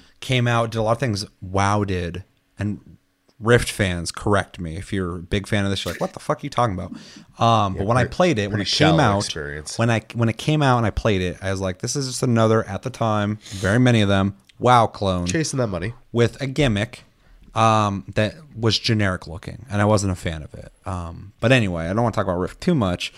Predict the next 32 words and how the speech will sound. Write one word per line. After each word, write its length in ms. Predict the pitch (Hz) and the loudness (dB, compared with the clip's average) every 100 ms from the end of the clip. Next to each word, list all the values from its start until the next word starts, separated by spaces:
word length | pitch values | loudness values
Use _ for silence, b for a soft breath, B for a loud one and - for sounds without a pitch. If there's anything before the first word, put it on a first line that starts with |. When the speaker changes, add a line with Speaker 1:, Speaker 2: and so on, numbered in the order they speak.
| - | -8
Speaker 2:
Yeah. 200 | 98 101 | -6 -6
Speaker 1:
but 340 | - 107 101 107 | -2 0 -2 -4
this 320 | 131 123 - | -4 -2 -6
does 340 | 110 113 104 | -4 -2 -2
take 220 | - 120 - | -4 -8 -6
some 120 | 104 | -8
ideas 300 | 90 92 - | -8 -10 -10
from 140 | 67 | -14
it. 100 | 58 | -12
So 100 | - | -6
that's 120 | 120 | -4
kind 120 | - 123 | -2 0
of 60 | |
interesting, 480 | 113 113 113 - 104 | 0 0 -2 -2 -8
because 300 | 92 110 98 - B B B | -4 -4 -6 -12 B B B
when 100 | 117 | 0
I 40 | 117 | 2
was 60 | |
looking 120 | 120 | 0
through 140 | 113 110 | -4 -6
the 40 | |
comments, 260 | - 110 - | -4 -4 -2
we 60 | 110 | -2
were 60 | |
like, 280 | 95 90 - | -2 -4 -6
"Finally, 400 | 135 151 135 110 | -2 0 -2 -4
fucking 560 | - 139 - 123 107 90 | -4 -6 -4 -6 -6 -8
someone's 400 | - 147 139 120 | -4 -2 -2 -4
taking 320 | 139 131 117 | -6 -4 -4
Rift's 240 | 127 - | -4 -2
idea." 300 | 120 101 135 | -4 -2 -4
So 160 | 95 - | -4 -6